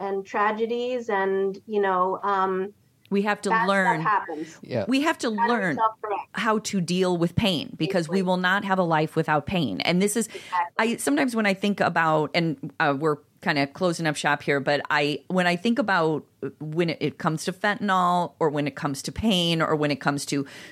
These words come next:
Speaker 2: choices our kids are making, I think, I, I think about, um, the challenges around porn. And the reason I think about it is 'cause so many parents are trying to keep porn from their children. Understandably,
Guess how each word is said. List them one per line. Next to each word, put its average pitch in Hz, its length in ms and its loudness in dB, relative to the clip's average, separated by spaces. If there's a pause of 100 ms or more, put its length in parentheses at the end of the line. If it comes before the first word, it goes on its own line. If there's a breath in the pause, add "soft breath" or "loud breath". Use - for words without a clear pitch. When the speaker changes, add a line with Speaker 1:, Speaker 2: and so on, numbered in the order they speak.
Speaker 2:
choices 214 360 0
our 170 140 2
kids 165 240 0
are 156 80 4
making, 147 480 -2 (280 loud breath)
I 165 120 2
think, 220 400 -2 (180)
I, 151 400 0
I 160 140 0 (180)
think 233 160 2
about, 185 320 0 (600)
um, 135 380 2
the 143 180 0 (200)
challenges 165 540 0 (220)
around 143 340 0
porn. - 480 -2 (120)
And 170 100 2
the 160 80 2
reason 226 340 0
I 202 120 2
think 190 240 -2
about 131 260 0
it 120 160 -4
is 165 200 -2
'cause 156 140 -4
so 202 200 -2
many 220 160 2
parents 180 320 -4
are - 100 -8
trying 151 240 -2
to 143 220 -6
keep - 400 0 (520 loud breath)
porn 170 320 0
from 156 200 -2
their 151 100 0
children. 156 460 0
Understandably, 208 760 0